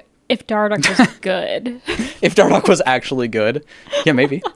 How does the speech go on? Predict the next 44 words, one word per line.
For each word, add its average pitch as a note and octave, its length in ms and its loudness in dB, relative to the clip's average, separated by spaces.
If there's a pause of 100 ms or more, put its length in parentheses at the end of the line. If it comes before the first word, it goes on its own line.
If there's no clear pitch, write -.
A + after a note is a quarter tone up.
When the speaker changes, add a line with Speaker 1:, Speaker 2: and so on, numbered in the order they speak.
(240)
Speaker 2:
Is C#3+ 100 0
Dardoch C#3+ 260 2
hella C3 300 0
toxic? B2+ 560 -2
I've B2 140 -2
heard C3 180 -2
Dar-, A2+ 260 -10
Dardoch's G#2 300 -10
hella A2+ 140 -10
toxic. A2+ 340 -10
Speaker 1:
I - 40 2
Speaker 2:
Is C#4 40 -2
Speaker 1:
mean, E4 220 2
Speaker 2:
it? D4 80 -2
Speaker 1:
he, C4+ 120 -6
he's D4 280 0
Speaker 2:
Yeah. F4 120 0
Speaker 1:
just - 160 -2
one F4 120 2
of D#4 80 0
those B3+ 200 2
people A3+ 420 -4
that, F#3 220 -6
like, F#3 280 -4
he A3 420 -8
has G#3 160 -8
gone, G3+ 460 -6
like, - 180 -10
he, - 300 -8
he A#3 220 -4
makes C#4 260 0
the C#4+ 100 0
grand, G#3 560 -4
like, F3+ 240 -6
tour F#3+ 540 -4
around F#3+ 400 -4
the G3+ 60 -10
whole F3+ 300 -8 (120)
L E3 180 -6
C F#3+ 220 -10
S, F3 280 -6
like, G3+ 220 -8
playing G3+ 240 -8
for G3+ 160 -8